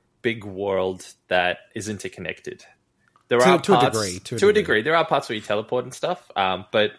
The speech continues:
Speaker 1: to, to a large degree, a lot of the, the world is interconnected. Um, and it's a single big chunk that's seamless. Again, uh, you know, there's a few parts where you teleport and stuff, but, um, the, the big holistic world,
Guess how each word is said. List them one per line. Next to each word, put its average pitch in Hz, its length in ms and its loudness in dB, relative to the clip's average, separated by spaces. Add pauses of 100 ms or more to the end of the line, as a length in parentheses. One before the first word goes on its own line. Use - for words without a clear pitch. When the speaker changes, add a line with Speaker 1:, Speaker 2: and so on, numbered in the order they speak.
(120)
Speaker 1:
to, 135 180 -6
to 139 240 2
a - 20 6
large 147 440 2
degree, 101 500 -6
a 101 120 -2
lot 101 300 0
of 101 280 -6
the, 90 340 -4 (340)
the 120 80 -2
world 101 440 -2
is 101 300 -4
interconnected. - 920 -16 (180)
Um, 90 380 -6
and 113 120 -2
it's - 140 -6
a - 60 -10
single 127 600 -2 (800)
big 120 240 -4
chunk 107 420 -4
that's - 180 -4
seamless. 104 720 -4
Again, 160 380 0
uh, 135 300 0
you 143 120 -8
know, 127 40 -10
there's 139 160 -4
a 139 60 -10
few 147 140 -6
parts 107 280 -2
where 90 60 -6
you 85 40 -8
teleport 87 400 -8
and - 80 -20
stuff, - 360 -10
but, 87 240 -2 (380)
um, 98 340 -2
the, 107 160 -2 (100)
the 117 80 -6
big 135 240 -2
holistic 113 500 -6
world, 98 520 -4